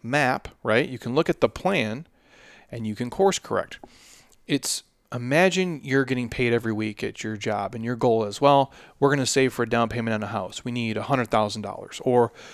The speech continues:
"We're trying to get rid of all our student loans or all our credit card debt, or we're trying to pay off our mortgage. We have two hundred thousand dollars of debt to get rid of." And you have money coming in every week,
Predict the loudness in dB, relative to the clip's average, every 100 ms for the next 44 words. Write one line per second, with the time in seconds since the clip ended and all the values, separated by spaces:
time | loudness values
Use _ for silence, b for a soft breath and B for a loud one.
0 | B 4 4 6 4 4 2 0 2 4
1 | 6 8 6 2 -2 0 -2 -2 -4 2
2 | 4 4 2 2 2 -2 -8 -6 -8 -6
3 | -8 -4 -4 0 2 2 2 0 0 0
4 | -4 -4 0 2 0 -2 -2 0 2 2
5 | 2 2 4 2 2 -2 -4 -4 -4 -8
6 | -6 -6 -8 _ B B B -2 0 2
7 | 2 2 0 -2 0 0 0 -2 -4 -6
8 | -14